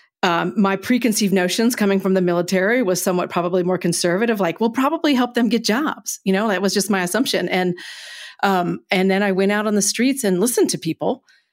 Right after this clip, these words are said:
and said, "Hey, what's up? What's going on?" And I watched the paid outreach teams walk past people.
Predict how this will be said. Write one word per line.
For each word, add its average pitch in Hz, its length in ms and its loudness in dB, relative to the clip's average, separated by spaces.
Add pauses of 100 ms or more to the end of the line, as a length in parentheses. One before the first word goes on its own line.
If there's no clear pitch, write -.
(180)
and 180 520 0
said, 185 340 0
"Hey, 208 160 2
what's 202 300 0
up? 285 260 0
What's 175 220 -4
going 175 240 0
on?" 240 260 0
And 185 140 0
I 175 100 0
watched 220 540 0 (160)
the 185 100 0
paid 233 640 0
outreach 196 540 -2
teams 170 420 -2 (300)
walk 185 480 0
past 190 320 -2
people. - 420 -6